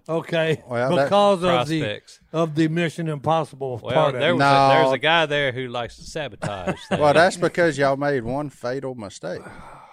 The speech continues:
Speaker 1: What's
Speaker 2: You
Speaker 1: that?
Speaker 2: told Phil Robertson not to do something.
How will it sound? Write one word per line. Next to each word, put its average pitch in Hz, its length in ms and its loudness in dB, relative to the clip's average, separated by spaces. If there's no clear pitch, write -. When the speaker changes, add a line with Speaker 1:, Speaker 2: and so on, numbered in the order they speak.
Speaker 1:
What's 147 140 -4
Speaker 2:
You 139 80 -4
Speaker 1:
that? 139 120 -2
Speaker 2:
told 160 400 0
Phil 143 300 -4
Robertson 123 540 -6
not 110 220 -10
to 120 60 -14
do 151 160 -8
something. - 260 -20